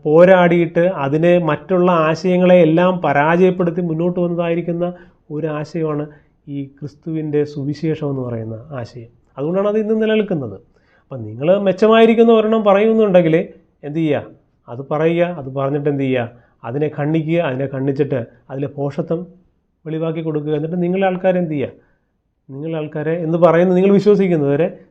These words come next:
തിരിച്ചു കൊണ്ടുവരിക. അതാണ് വേണ്ടത്. അതിനു വേണ്ടിയിട്ട് നിങ്ങൾ നിങ്ങളെ തന്നെ, നിങ്ങളുടെ പണ്ഡിതന്മാരെ ഒരുക്കുക,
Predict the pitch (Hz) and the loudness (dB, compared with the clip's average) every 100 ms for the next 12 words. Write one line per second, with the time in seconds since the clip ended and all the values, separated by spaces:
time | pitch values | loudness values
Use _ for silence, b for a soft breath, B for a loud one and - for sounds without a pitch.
0 | _ - 185 180 156 143 127 120 131 156 | _ -10 -10 -8 -8 -6 -6 -8 -8 -6
1 | 175 143 123 117 117 113 b b - 139 | -6 -4 -4 -4 -6 -10 b b -12 -4
2 | 175 190 185 180 185 175 165 170 156 147 | 0 2 2 2 2 2 2 2 2 0
3 | 151 151 147 147 139 135 139 135 123 139 | -2 -2 -2 -2 -2 0 0 0 -2 0
4 | 147 143 143 143 143 139 143 | 0 2 4 4 4 2 2